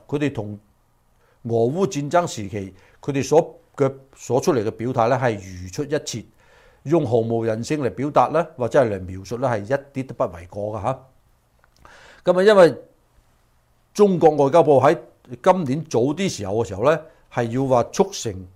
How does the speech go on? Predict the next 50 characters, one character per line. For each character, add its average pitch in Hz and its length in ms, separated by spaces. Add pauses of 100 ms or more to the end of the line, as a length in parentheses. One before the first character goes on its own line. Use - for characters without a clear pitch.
(180)
唔 113 60
係 123 260
促 185 140
成 98 300
咗 120 280
呢 156 80
個 135 140
伊 160 240
朗 123 200
同 101 120
埋 92 100
沙 147 220
特 135 180
之 156 160
間 151 220
呢， 156 140 (380)
呃， 104 160 (260)
令 131 240
人 101 180 (120)
相 175 520
當 170 240
之 165 140
矚 196 260
目 135 120
嘅 120 120
和 92 320
解 123 120
嘅， 139 140
認 135 180
為 98 140
呢， 147 80
佢 120 160
哋 113 80
已 117 100
經 156 160
進 120 220
入 117 80 (100)
咗 127 300 (340)
呢 139 140
個 123 160
中 151 320
東 151 140
方 143 160
面 120 120
呢， 131 80
起 123 140
到 127 120
咗 143 140
舉 113 200
足， - 220